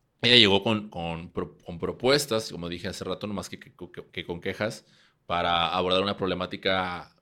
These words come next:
compleja y, y difícil, eh, difícil, perdón, buscando solucionar un problema desde la raíz y no, y no solamente por encimita. Ahora, ¿quién es mi invitada? Bueno, eh, Cris Menchaca es una apasionada por la educación y el aprendizaje, promotora del bienestar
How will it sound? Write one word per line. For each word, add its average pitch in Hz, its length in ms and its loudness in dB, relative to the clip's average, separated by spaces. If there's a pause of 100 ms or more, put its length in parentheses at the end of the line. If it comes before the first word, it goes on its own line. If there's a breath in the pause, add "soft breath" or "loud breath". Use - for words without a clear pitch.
compleja 101 500 0
y, 101 80 4
y 107 160 -2
difícil, 117 600 -2 (100)
eh, - 80 -8
difícil, 127 380 -8
perdón, 131 340 0 (540 loud breath)
buscando 117 340 2
solucionar 107 380 -2
un 110 60 -2
problema 107 580 0 (120)
desde 98 300 -2
la 95 120 2
raíz 107 340 0
y 107 40 -6
no, 92 240 -4
y 95 100 -10
no 92 100 -6
solamente 95 400 -6
por - 120 -8
encimita. 98 360 -8 (1300 soft breath)
Ahora, 120 460 6
¿quién 160 240 2
es 160 100 2
mi 156 120 0
invitada? 156 440 4
Bueno, 95 320 -2 (420)
eh, - 160 -16
Cris 107 220 -2
Menchaca 120 420 2
es 107 100 0
una 101 280 0
apasionada 98 520 -2
por 104 140 -6
la 104 60 2
educación 110 420 -2
y 131 60 -2
el 131 80 0
aprendizaje, 143 520 -2
promotora 95 580 -2
del 98 160 -2
bienestar 98 580 -4